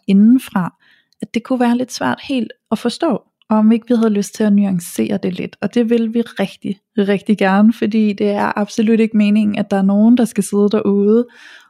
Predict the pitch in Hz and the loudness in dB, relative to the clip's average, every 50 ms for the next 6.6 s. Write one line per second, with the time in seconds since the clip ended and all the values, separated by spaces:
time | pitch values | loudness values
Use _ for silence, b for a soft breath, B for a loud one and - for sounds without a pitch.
0 | B - 202 202 196 190 196 180 180 185 180 180 185 185 - _ - 202 175 - | B -4 -2 -2 -2 -2 -4 -4 -6 -6 -8 -8 -10 -10 -12 _ -8 -8 -8 -6
1 | - 226 226 214 202 196 190 190 190 185 175 - 202 190 208 208 202 202 190 190 | -2 -2 0 0 0 -2 -2 -2 -2 -4 -4 -2 -2 2 2 2 2 0 -2 -2
2 | - 185 175 B B B B B B B B - 214 214 208 208 208 - - - | -4 -6 -6 B B B B B B B B 0 0 2 2 2 0 -2 -2 0
3 | 233 214 196 - - - 208 202 196 196 196 208 208 208 196 196 - - - 202 | 0 0 0 0 -2 -2 -2 0 0 0 2 0 0 0 -2 -6 -6 -6 -4 -2
4 | 196 196 196 190 196 208 196 - 220 208 214 196 214 214 - - 214 208 214 233 | 0 0 0 0 0 -2 -2 0 0 0 0 0 -2 -4 -2 0 2 2 4 4
5 | 254 240 - - 208 208 190 190 - - 226 220 208 208 202 202 - - 190 185 | 2 0 0 -2 -2 -2 -2 -4 -4 -2 -2 -2 0 0 0 -2 0 0 -2 2
6 | - 196 196 190 185 - 196 190 196 - 208 214 | 2 4 4 2 2 0 -4 -6 -2 0 0 0